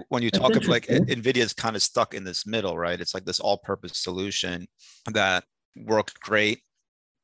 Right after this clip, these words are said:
Speaker 1: you know, once this market took off and the C P Us were not optimized to handle any of this, right? And it's essentially functioning from, from an offload standpoint there. And then on the training side,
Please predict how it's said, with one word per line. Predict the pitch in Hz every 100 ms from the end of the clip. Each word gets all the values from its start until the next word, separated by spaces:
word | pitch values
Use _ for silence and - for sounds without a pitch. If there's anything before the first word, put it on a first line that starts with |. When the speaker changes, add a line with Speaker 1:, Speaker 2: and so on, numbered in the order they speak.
| _ -
Speaker 1:
you | 98
know, | 90
once | 92 98 -
this | 90
market | 95 92 87 -
took | -
off | 127 135 110 107 - -
and | 98 95 92 92
the | 92
C | - 110
P | - 98 101
Us | 98 92
were | 85 85 -
not | 90 104 -
optimized | 98 - 104 98 -
to |
handle | 98 98 101 90
any | 117 156
of | 143
this, | 110 - - - _ _ _ _
right? | 101 107 101
And | 95
it's | 90
essentially | 90 - 98 -
functioning | 92 107 98 104 95 90 _
from, | - 98 -
from | -
an | 95
offload | 95 117 - 98 92
standpoint | - 98 95 95 87 -
there. | 113 101 101 - _ _ _ _ -
And | 110
then | 113 110 107 107 _ _ _ _ -
on | 110
the | 107
training | - 147 127 123 107
side, | - 101 95 95 95 90